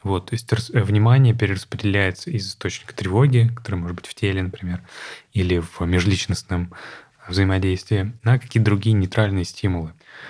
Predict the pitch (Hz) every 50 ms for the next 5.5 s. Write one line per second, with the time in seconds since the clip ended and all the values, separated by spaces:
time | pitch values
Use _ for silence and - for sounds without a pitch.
0 | - - - - - - - - _ _ _ _ _ _ - 107 101 95 90 82
1 | 85 - - - 117 - 127 123 131 - 123 120 123 120 120 127 117 113 - 98
2 | 95 98 98 87 - - - 95 - - - 92 92 95 - - 147 151 147 151
3 | - - - - - 104 98 98 95 92 - - 110 110 104 - - - - -
4 | 98 87 90 90 87 82 85 82 82 - _ - - - _ - - - - -
5 | 95 87 - - - 135 139 147 143